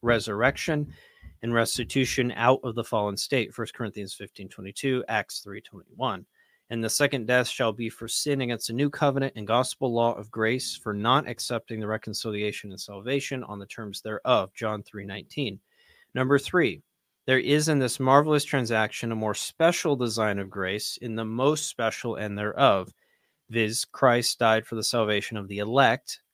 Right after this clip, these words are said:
of his church, and this is likewise as fully stated in the word of truth as the other, that they shall have the special benefit thereof.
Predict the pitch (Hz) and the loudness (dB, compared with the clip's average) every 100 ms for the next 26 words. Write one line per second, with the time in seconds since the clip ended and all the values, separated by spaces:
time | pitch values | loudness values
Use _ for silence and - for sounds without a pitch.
0 | _ 107 110 - 113 - - 117 113 - | _ -4 -4 -4 -8 -6 -2 -2 -2 -6
1 | - _ - 123 107 127 - 127 107 117 | -14 _ -8 -6 -2 -2 -2 -6 -4 0
2 | 143 143 110 98 95 107 - 120 120 117 | 0 0 -2 -2 -4 -12 -10 -6 -6 -6
3 | 120 104 104 90 101 101 95 90 - 151 | -6 -6 -6 -12 -12 -10 -10 -10 -4 0
4 | 143 - _ _ _ _ - 107 110 127 | 0 -2 _ _ _ _ -10 -8 -4 0
5 | 123 120 117 - 113 117 113 - 110 95 | 0 0 -2 -8 -4 -2 -2 0 -2 0
6 | 123 123 117 - - 123 - 117 98 110 | 0 0 -2 -6 -4 -4 -4 -6 -4 -4
7 | 113 - 113 107 104 - 139 143 | -4 -6 -10 -8 -8 2 2 2